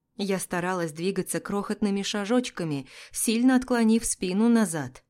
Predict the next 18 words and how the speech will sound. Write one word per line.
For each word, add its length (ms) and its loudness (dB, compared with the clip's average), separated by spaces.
Так 400 -6
ткань 340 -4
платья 460 -2
натягивалась, 840 -4
прижимаясь 600 -4
к 20 -8
груди. 520 -2
Наверное, 520 0
со 140 -4
стороны 500 2
я 160 2
казалась 560 0
высокомерной 840 4
гусыней, 720 0
но 160 2
деваться 500 2
было 260 -2
некуда. 600 -4